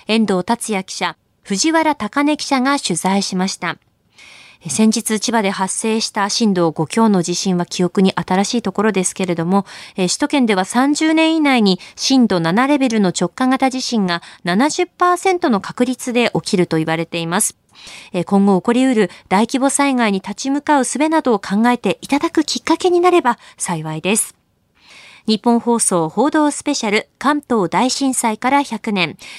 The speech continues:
百十一歳の証言は五月二十八日日曜日、明日深夜一時三十分から二時三十分までお送りします。え、そしてもう一つは番組からのお知らせです。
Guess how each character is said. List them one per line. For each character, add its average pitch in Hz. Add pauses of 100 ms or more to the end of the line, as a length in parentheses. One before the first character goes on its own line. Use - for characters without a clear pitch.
(120)
百 233
十 311
一 311
歳 269
の 233
証 262
言 247
は 180 (240)
五 277
月 359
二 269
十 233
八 190
日 202
日 180
曜 233
日、 165 (460)
明 180 (180)
日 285
深 254
夜 208
一 180
時 202
三 226
十 247
分 202
か 180
ら 196
二 233
時 160
三 233
十 330
分 285
ま 285
で 311
お 165
送 165
り 160
し 165
ま 165
す。 - (1120)
え、 190
そ 285
し -
て 494
も 427
う -
一 427
つ -
は 320
番 294
組 302
か 254
ら 233
の 262
お 185
知 -
ら 170
せ 156
で 180
す。 -